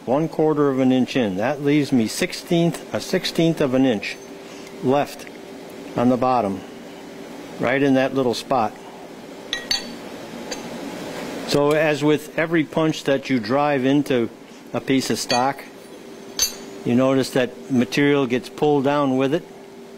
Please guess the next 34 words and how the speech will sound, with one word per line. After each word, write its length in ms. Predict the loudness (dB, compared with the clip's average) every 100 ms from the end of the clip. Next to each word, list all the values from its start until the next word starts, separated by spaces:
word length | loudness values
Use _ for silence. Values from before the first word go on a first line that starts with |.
| -18 -18 -16 -16 -16 -14 -14 -14 -12 -12 -12 -10 -10 -10 -8 -6 -2
You 80 | 0
can 480 | 2 0 -2 -6
see 200 | -2 2
the 120 | 2 2
shadows 560 | 2 2 2 2 2
here. 320 | 2 2 0 -4 -10 -14 -14 -14 -12 -12 -12 -12 -12 -8 0
Now 120 | 2
we 120 | 4
could 200 | 4 2
come 180 | 2 2
back 300 | 4 2 2
and 100 | 2
we 100 | 4
can 140 | 2
smooth 380 | 0 2 4 4
this 200 | 4 2
out 240 | 2 2 2
more 360 | 2 2 0 -6 -16 -18 -10
flat. 460 | -2 0 0 -6 -16 -18 -18 -18 -16 -16 -16 -16 -16 -14 -14 -6
This 240 | -4 -2 2
little 280 | 2 2 -2 -6 -18 -4
bulge 420 | 0 4 2 0
that 200 | 0 0
we 140 | 0 0
got 260 | 2 0
right 240 | 0 -2 0
here, 360 | 2 4 2 0 -14 -20 -12 -8
if 160 | 0
you 140 | 2 4
hit 260 | 2 0
that 260 | 0 0 0
with 200 | -2 0
your 140 | 0
hammer, 440 | 0 0 2 0